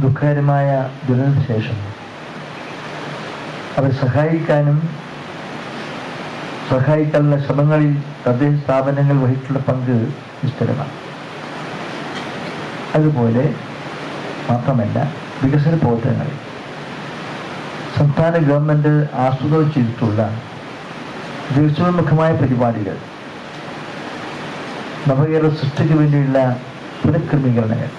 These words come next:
അതിൽ നിങ്ങളെല്ലാം ഉൾക്കൊള്ളുന്ന, നിങ്ങൾ നേതൃത്വം കൊടുക്കുന്ന സ്ഥാപനങ്ങൾക്ക് ഏറ്റവും പ്രമുഖമായ പങ്ക് വഹിക്കാനുണ്ട്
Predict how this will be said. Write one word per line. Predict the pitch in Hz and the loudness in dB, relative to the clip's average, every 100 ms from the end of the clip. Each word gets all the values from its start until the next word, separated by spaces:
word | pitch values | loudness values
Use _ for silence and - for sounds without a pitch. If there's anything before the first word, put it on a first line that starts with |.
| - | 0
അതിൽ | 139 151 120 143 - - - - - - - - - - | 4 4 4 2 -2 -12 -14 -14 -14 -14 -12 -12 -10 -2
നിങ്ങളെല്ലാം | 135 151 165 160 170 151 | 2 4 4 4 4 4
ഉൾക്കൊള്ളുന്ന, | 143 156 147 147 147 | 4 4 4 4 4
നിങ്ങൾ | 143 147 139 | 4 4 4
നേതൃത്വം | 151 156 156 | 2 2 2
കൊടുക്കുന്ന | 139 135 143 127 | 2 2 0 -2
സ്ഥാപനങ്ങൾക്ക് | - 117 131 147 139 131 127 151 - - - - - - - - - - 135 | 0 0 2 2 2 0 0 -2 -2 -10 -18 -18 -18 -16 -16 -16 -12 -2 0
ഏറ്റവും | 147 165 165 | 2 2 2
പ്രമുഖമായ | - 156 160 165 170 170 | 2 0 0 2 4 4
പങ്ക് | 160 151 151 | 2 2 4
വഹിക്കാനുണ്ട് | 143 143 143 139 135 135 | 4 4 2 2 2 2